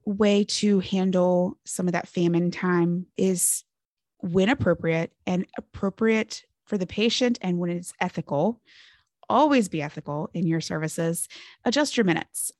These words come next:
I guess this one could actually work for in the times of feast as well. Like when, when the, <laughs> when you're at the top of the roller coaster and you're overwhelmed, the patients that you can maybe group, or now that we're allowed to do groups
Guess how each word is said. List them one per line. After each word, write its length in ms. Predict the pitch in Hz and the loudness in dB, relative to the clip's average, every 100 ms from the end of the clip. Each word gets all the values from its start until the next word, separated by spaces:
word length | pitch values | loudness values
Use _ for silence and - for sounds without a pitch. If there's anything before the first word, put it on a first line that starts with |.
| - | -2
I 60 | 247 | 0
guess 180 | 349 - | 0 2
this 240 | 269 - | 0 2
one 160 | 262 240 | 2 2
could 140 | 220 | 2
actually 500 | 202 - 196 185 185 | -2 0 0 0 -2
work 300 | 202 180 185 | 0 -2 -2
for 180 | - 190 | -6 -4
in 200 | - 180 | 0 0
the 80 | 180 | -2
times 320 | - 175 160 | -2 -2 -2
of 100 | 160 | -6
feast 420 | - 214 180 - | -4 -4 -4 -4
as 200 | 160 165 | -6 -4
well. 320 | 175 151 143 | -6 -4 -6
Like 160 | 165 - - | -10 -10 -6
when, 340 | 165 165 170 - | -4 -2 -4 -4
when 400 | 170 165 165 165 | -4 -2 -2 -4
the, 320 | 170 175 175 | -4 -2 -4
<laughs> 440 | 185 180 180 202 170 | -4 -4 0 -2 0
when 140 | 165 | -2
you're 120 | 160 | -2
at 60 | 175 | -6
the 40 | |
top 220 | - 226 233 | -4 -4 0
of 40 | |
the 80 | 208 | 2
roller 180 | 214 208 | 2 0
coaster 420 | 165 - 170 175 | -4 -4 -2 0
and 100 | 170 | 0
you're 200 | 165 165 - - - - | -2 -4 -10 -20 -14 0
overwhelmed, 680 | 247 233 233 180 175 180 - - - - - - | 2 6 6 6 4 2 -2 -14 -18 -20 -14 -2
the 100 | 196 | 0
patients 460 | 226 240 240 233 | 4 4 4 2
that 180 | - 208 | 2 2
you 160 | 208 202 | 4 2
can 380 | - 202 185 185 | 2 2 2 2
maybe 280 | 165 151 - _ - | 0 -2 -6 _ -6
group, 580 | 285 311 302 294 - - | 2 6 6 4 2 -4
or 540 | - 202 190 180 175 175 - - - - - - - - - - | 2 4 4 4 2 -2 -10 -20 -20 -20 -20 -20 -20 -20 -16 -2
now 180 | 190 185 | 2 2
that 100 | 180 | 0
we're 120 | 165 | 0
allowed 240 | 165 180 | 0 0
to 40 | 165 | 0
do 120 | 160 | -4
groups 420 | - 165 185 | -2 -2 -2